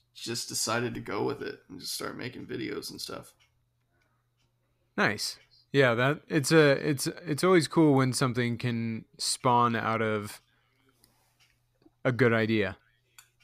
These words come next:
Speaker 2: And you've been going hard ever since, putting out, uh, all kinds of videos. And you, you don't just do Rocket League stuff,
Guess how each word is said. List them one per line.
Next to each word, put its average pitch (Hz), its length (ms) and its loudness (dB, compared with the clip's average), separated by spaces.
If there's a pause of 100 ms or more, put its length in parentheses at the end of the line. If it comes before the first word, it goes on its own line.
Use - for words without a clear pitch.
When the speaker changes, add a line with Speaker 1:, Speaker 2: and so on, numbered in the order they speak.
(280)
Speaker 2:
And 123 460 0
you've 123 200 0
been 123 540 -2
going 127 540 2
hard 131 480 4
ever 120 200 2
since, 117 460 -2 (520)
putting 120 300 2
out, 113 320 0
uh, 113 260 0
all 127 180 2
kinds 139 260 0
of 123 80 -2
videos. 113 380 -2
And 175 100 4
you, 214 180 6 (320)
you 170 100 2
don't 190 280 6
just 143 260 0
do 139 320 6
Rocket 127 440 4
League 113 240 0
stuff, 104 480 -2